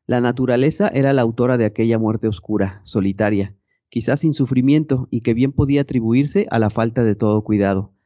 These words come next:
el desabrigo bajo la intemperie matrinense, a la vida antihigiénica y así de la mísera urraca. Si la anciana hubiese echado de, mano de los recursos no escasos que poseía, si hubiera tenido una buena alimentación, un mantón nuevo y lanoso,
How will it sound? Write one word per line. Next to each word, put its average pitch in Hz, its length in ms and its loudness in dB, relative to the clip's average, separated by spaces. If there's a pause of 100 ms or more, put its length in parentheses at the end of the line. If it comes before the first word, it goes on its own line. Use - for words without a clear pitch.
(140)
el 107 160 -2
desabrigo 120 500 0
bajo 110 240 0
la 104 80 0
intemperie 113 480 -2
matrinense, 117 680 -4 (300)
a 120 80 0
la 110 120 2
vida 123 260 2
antihigiénica 139 800 0
y 117 140 0
así 117 260 -2
de 120 80 2
la 110 100 2
mísera 104 380 0
urraca. 95 520 -4 (880)
Si 135 120 -2
la 131 180 0
anciana 156 380 0
hubiese 160 320 0
echado 143 420 2
de, - 180 0
mano 127 340 2
de 117 100 4
los 104 140 0
recursos 127 580 0
no 127 180 2
escasos 135 480 -2
que - 80 -8
poseía, 123 560 0 (320)
si - 160 -2
hubiera 131 240 4
tenido 131 300 0
una 127 160 2
buena 120 240 0
alimentación, 120 880 0
un 123 140 0
mantón 123 340 2
nuevo 123 400 2
y 117 80 2
lanoso, 120 500 0